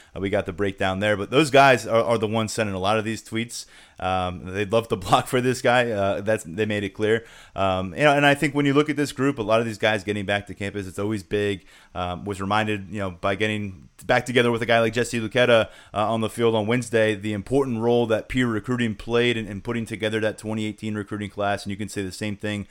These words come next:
about some of those early commitments in the twenty nineteen recruiting class. You need that engagement. You know, coaching staffs, eventually a lot of what they say can ring hollow, or, or it can just become,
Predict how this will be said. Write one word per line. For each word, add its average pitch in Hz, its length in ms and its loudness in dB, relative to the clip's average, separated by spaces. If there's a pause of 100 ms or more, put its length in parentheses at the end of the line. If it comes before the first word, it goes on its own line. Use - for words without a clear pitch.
(220)
about 107 260 -2
some 110 140 -4
of 104 60 -2
those 104 260 0
early 120 260 2
commitments 110 460 -4
in 107 80 -8
the 98 80 -6
twenty 110 260 -6
nineteen 107 380 -4
recruiting 101 380 -6
class. 98 420 -2 (260)
You 107 140 -6
need 123 240 0
that 131 140 0
engagement. 127 640 -2
You 107 60 -6
know, 101 100 -6
coaching 135 420 -4
staffs, 123 540 0 (240)
eventually 120 600 -2
a 117 60 2
lot 110 220 2
of 107 40 0
what 113 180 0
they 117 120 0
say 120 360 -2
can 107 280 -6
ring 117 200 0
hollow, 120 460 0
or, 101 320 -4
or 104 200 -2
it 101 100 -4
can 104 160 -6
just 107 240 -8
become, 107 440 -4